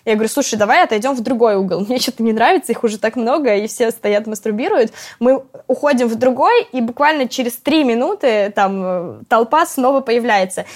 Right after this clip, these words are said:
И мы так сделали раза три. Мы поняли, что, ну, как бы нет здесь угла, где такого бы не произошло. Это было в Париже.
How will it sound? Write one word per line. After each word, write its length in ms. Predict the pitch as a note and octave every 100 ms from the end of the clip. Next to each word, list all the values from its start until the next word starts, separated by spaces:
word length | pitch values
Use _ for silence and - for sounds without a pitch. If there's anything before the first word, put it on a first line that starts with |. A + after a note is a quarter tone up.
| -
И 80 | A#3
мы 120 | C4
так 160 | D4+ A#3
сделали 340 | G3+ C4+ C#4+
раза 300 | A3+ B3+ B3
три. 500 | A3 B3 A#3 C4 D#4 B4 _ - -
Мы 140 | G#3+ B3
поняли, 380 | C4+ D#4+ D#4+ A#3+
что, 440 | - A3 G#3+ G#3+
ну, 120 | A#3 B3+
как 140 | A3
бы 100 | A3+
нет 220 | B3 B3+
здесь 260 | G#3 G3+ -
угла, 300 | G3+ A3+ F4 A4 -
где 420 | A3 G3 A#3 C4+
такого 400 | C4 G#3+ C4+ C4+
бы 120 | A3
не 100 | A3
произошло. 360 | F#3+ G#3+ A3+ G#3
Это 140 | G3+
было 200 | A3 C4
в 80 | B3
Париже. 520 | - G#3+ G#3+ F#3+ E3+